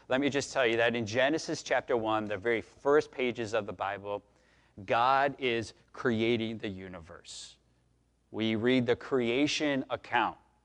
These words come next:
And we're not here today to debate what, you know, how long each day of creation was, and we'll leave that to other people who love to do that kind of thing.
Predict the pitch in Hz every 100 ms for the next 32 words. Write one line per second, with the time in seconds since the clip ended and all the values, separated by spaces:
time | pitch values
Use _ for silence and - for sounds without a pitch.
0 | _ _ _ _ _ 98 127 156 156 151
1 | 151 143 147 131 135 135 127 - 123 117
2 | 117 98 123 131 135 117 127 131 117 113
3 | 123 135 147 117 127 139 139 139 123 139
4 | 117 107 131 135 135 - 127 123 131 -
5 | 131 110 123 127 131 127 127 110 110 143
6 | 143 147 117 127 123 127 123 123 117 -
7 | 117 113 113 113 110 110 104 95 104 104
8 | 95 104 95 95 156 147 143